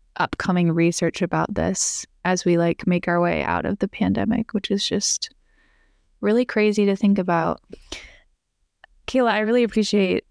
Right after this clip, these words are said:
the point that you made earlier about how some people live this way for longer periods of time or for their whole life. And I think before we sign off, I just wanna hold space for that. And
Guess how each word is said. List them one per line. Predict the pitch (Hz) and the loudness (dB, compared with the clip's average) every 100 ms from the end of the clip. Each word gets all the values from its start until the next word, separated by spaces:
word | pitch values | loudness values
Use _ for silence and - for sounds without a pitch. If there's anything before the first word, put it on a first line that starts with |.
| _ | _
the | 196 | -6
point | - 196 190 | -2 0 0
that | - 160 | 0 0
you | 175 | 2
made | 175 - | 0 0
earlier | - 170 156 170 | 0 0 0 0
about | 175 170 | -2 -2
how | 175 170 175 | 0 0 0
some | - 175 | 0 0
people | 175 - 170 | 0 -2 0
live | 170 156 165 | 0 0 -2
this | 160 - | -2 -2
way | 170 160 156 160 165 _ _ _ | 0 0 2 0 -2 _ _ _
for | - 185 | -4 0
longer | 170 170 170 165 165 | 2 0 0 0 0
periods | - 160 151 - | 0 -2 0 -2
of | - | -2
time | 165 156 160 165 | -2 0 0 -2
or | 190 | -2
for | 185 202 | 0 0
their | 196 | 0
whole | 202 202 | 0 2
life. | 208 214 160 165 - | 2 2 0 -2 -4
And | 180 | 0
I | 175 | 0
think | 175 196 185 - - _ _ _ _ _ _ _ - | 2 2 0 -2 -14 _ _ _ _ _ _ _ -8
before | 185 196 | -2 0
we | 190 | 2
sign | 196 175 175 | 0 0 0
off, | 170 170 170 | 0 0 0
I | 170 | 0
just | 175 180 | 0 -2
wanna | 160 160 | -2 0
hold | 175 165 - | 2 2 0
space | - 165 170 | -2 0 0
for | - 170 | -2 0
that. | 170 175 180 | 2 2 0
And | 165 165 170 170 | 0 0 2 2